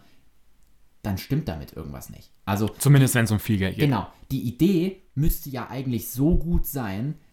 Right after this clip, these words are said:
Speaker 1: dass Leute schon bereit sind, äh, dafür zu zahlen oder fortzubestellen oder so.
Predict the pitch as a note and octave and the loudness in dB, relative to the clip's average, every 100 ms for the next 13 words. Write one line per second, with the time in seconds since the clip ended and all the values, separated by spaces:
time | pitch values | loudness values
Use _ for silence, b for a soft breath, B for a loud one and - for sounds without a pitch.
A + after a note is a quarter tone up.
0 | b - B2+ - - A#2+ A#2+ D3 E3 A#2 | b -4 -4 -4 -6 -2 2 2 2 -2
1 | B2 - C3 A#2+ A#2 A2 C3+ - A2+ A2 | -2 -2 -2 0 0 -2 -4 -4 -4 -2
2 | C3+ - G2+ A2+ A#2 - A2 - C#3+ E3+ | -4 -6 -6 -4 -2 -2 -4 -2 0 0
3 | A2 F#2+ - D3 F3 - F#2+ F#2 - D#2+ | 0 -2 -4 -2 -2 -4 -6 -6 -6 -6
4 | C#2+ D2+ D2+ - | -8 -10 -12 -16